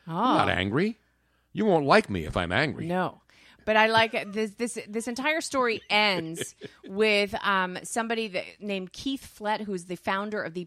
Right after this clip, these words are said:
Speaker 2: Pro Hirstute Beard Liberation Front. Who knew that they had
Speaker 1: They're
Speaker 2: a whole
Speaker 1: radicals, yeah.
Speaker 2: Yeah.
Speaker 1: I saw them marching with those pussy hats on, and then they had those black masks. Is that the same group?
Speaker 2: He says that there seems to be a constant stream of negative stories about beards that suggest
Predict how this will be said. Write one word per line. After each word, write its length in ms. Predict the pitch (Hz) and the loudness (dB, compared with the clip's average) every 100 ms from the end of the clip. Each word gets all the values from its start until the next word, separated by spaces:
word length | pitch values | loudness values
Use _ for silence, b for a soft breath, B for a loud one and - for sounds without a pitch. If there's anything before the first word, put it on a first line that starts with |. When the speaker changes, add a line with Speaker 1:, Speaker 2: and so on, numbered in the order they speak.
| - | -12
Speaker 2:
Pro 580 | - 226 233 247 247 226 _ - | -4 0 2 2 -2 -8 _ -8
Hirstute 840 | 247 240 - - - 240 233 - - _ _ 165 | -6 -6 -8 -8 -6 -6 -6 -12 -16 _ _ -10
Beard 360 | 214 220 214 202 | -4 -2 -2 0
Liberation 800 | 208 202 202 190 214 - 151 147 | -2 0 0 -2 -6 -6 -8 -6
Front. 460 | 180 139 139 - _ _ _ - | -4 -4 -6 -14 _ _ _ -4
Who 160 | 240 | 0
knew 340 | 226 202 160 160 | 2 2 0 -4
that 140 | 170 | -6
they 100 | 175 | -4
had 120 | 180 | 0
Speaker 1:
They're 80 | 151 | 4
Speaker 2:
a 20 | |
whole 60 | 147 | 8
Speaker 1:
radicals, 440 | 175 208 170 95 | 10 8 4 2
yeah. 160 | 117 98 | 4 4
Speaker 2:
Yeah. 240 | 196 185 151 - | 4 2 0 0
Speaker 1:
I 80 | 131 | 2
saw 260 | 196 208 | 6 8
them 140 | 185 151 | 8 8
marching 400 | 165 180 139 120 | 8 8 4 2
with 100 | 117 | 2
those 200 | 117 - | 2 4
pussy 340 | 113 - 131 | 2 4 6
hats 280 | 113 107 - | 8 8 6
on, 220 | 107 110 | 6 6
and 100 | 107 | 2
then 120 | 104 | 0
they 100 | 110 | 2
had 160 | 110 107 | 2 2
those 140 | 98 | 0
black 280 | 87 110 101 | 4 4 4
masks. 400 | 110 104 - - | 4 2 0 -4
Is 60 | 101 | -2
that 140 | 123 | 0
the 40 | |
same 220 | - 127 127 | 2 2 4
group? 220 | 135 - _ - | 2 2 _ -12
Speaker 2:
He 260 | 185 262 | -6 -4
says 360 | 262 285 277 233 | 0 0 2 0
that 100 | 196 | -4
there 140 | 226 | -4
seems 260 | 226 349 392 | -4 -6 -6
to 80 | 294 | -6
be 120 | 277 | -4
a 40 | |
constant 480 | 240 254 302 285 220 | -4 -2 -2 -4 -12
stream 280 | - 269 233 | -8 -6 -4
of 80 | 208 | -4
negative 420 | 202 220 247 220 | -4 -2 -4 -6
stories 340 | - 226 220 | -6 -4 -4
about 320 | 196 185 156 160 | -2 -2 -2 -4
beards 340 | 202 185 160 | -4 -4 -8
that 120 | 185 | -12
suggest 560 | 214 185 196 262 311 | -12 -8 -2 -2 -4